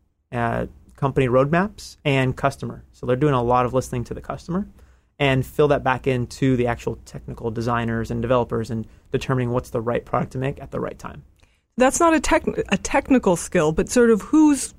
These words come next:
Speaker 2: well suited to that? Is it obviously someone who's organized but are there other qualities that when you're ranking them that you, you say, "Oh, this is gon-, they're all gonna float to the top in terms of our,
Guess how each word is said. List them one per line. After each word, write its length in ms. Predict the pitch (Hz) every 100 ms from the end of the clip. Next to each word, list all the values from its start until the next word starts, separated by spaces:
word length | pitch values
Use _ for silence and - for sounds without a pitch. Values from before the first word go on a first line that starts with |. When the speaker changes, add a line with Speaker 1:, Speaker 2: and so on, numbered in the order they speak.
| - -
Speaker 2:
well 240 | 214 220
suited 400 | - 220 202 175
to 80 | 165
that? 180 | 104 107
Is 120 | 147
it 120 | -
obviously 360 | 160 170 170 180
someone 340 | - 170 165
who's 180 | 165 160
organized 800 | - 175 170 160 160 160 - - _ _ _
but 100 | 190
are 80 | 190
there 140 | 180 -
other 240 | 208 196
qualities 560 | - 196 190 180 170 -
that 240 | 165 -
when 140 | 185
you're 180 | 170 165 165
ranking 340 | 175 196 190
them 120 | 160
that 120 | 156 -
you, 240 | 165 151 - _ -
you 60 |
say, 200 | 165 160 151
"Oh, 160 | 165 151
this 220 | 170 -
is 100 | 175
gon-, 220 | 175 139 -
they're 100 | 170
all 100 | 160
gonna 160 | 156
float 220 | - 170 -
to 60 |
the 80 | 156
top 320 | - 156 147
in 80 | -
terms 300 | 143 147 143
of 180 | 143 143
our, 200 | -